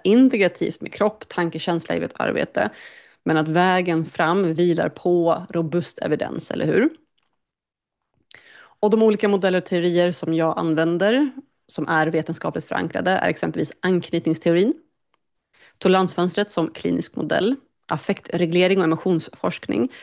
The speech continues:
compassionfokuserade modeller, interoception och sensorisk medvetenhet. Och för dig som vill veta, "Okej, konkret, enkelt, hur går jag vidare?" Så har jag gjort en gratis resurs som du kan ladda ner. Gå in på veronicalovenbok punkt se snedstreck Paula Bogalturin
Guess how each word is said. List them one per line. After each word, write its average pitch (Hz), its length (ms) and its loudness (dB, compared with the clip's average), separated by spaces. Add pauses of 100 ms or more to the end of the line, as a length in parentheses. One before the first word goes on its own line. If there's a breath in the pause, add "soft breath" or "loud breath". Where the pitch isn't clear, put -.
(160 loud breath)
compassionfokuserade 185 840 -2
modeller, 95 560 0 (200)
interoception 214 760 2
och 170 60 0
sensorisk 160 440 -4
medvetenhet. - 680 -4 (500)
Och 190 120 -4
för 208 80 4
dig 202 220 4
som 185 160 -4
vill 180 100 -2
veta, 156 280 -2
"Okej, 185 420 -4 (380)
konkret, 220 500 -2
enkelt, 196 600 0
hur 226 460 2
går 175 140 0
jag 160 100 0
vidare?" 180 440 0 (580 loud breath)
Så - 140 -2
har 190 100 2
jag 180 80 4
gjort 170 140 2
en 170 100 0 (140)
gratis 190 480 -2
resurs 180 340 -4
som 165 100 -2
du 156 60 -2
kan 156 140 -6
ladda 147 140 -4
ner. 196 280 0 (140)
Gå 185 100 -4
in 175 160 0
på 165 140 -4
veronicalovenbok 202 880 0
punkt 170 220 -6 (160)
se - 280 -2 (200)
snedstreck - 640 -2
Paula 156 180 -6
Bogalturin 175 640 2